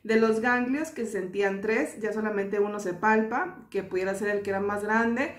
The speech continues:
que dos centímetros, ahora mide un centímetro. Entonces, en realidad, sí ha habido cambios. Lo que me explicaban, pues, es eso, que hay que esperar hasta el momento de la cirugía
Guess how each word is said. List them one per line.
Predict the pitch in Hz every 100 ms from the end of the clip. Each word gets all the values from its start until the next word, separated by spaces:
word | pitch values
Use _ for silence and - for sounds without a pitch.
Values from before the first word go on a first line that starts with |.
| - _
que | 202 190
dos | 190 208
centímetros, | 220 214 208 208 202
ahora | 185
mide | 180 180
un | 185
centímetro. | 208 220 269 285 285
Entonces, | 277 262 294
en | 339
realidad, | 320 262 214 202 220 233
sí | - 226
ha |
habido | 220 220 220
cambios. | 202 185 - - - - -
Lo | 226 220
que |
me | 220
explicaban, | 208 214 214 214 254 269
pues, | 226 202
es | 185 - -
eso, | 269 220 165
que | 180
hay |
que | 196
esperar | 220 220 208
hasta | 214
el | 202
momento | 190 220 294
de | 302
la |
cirugía | 285 254 269 220 220 285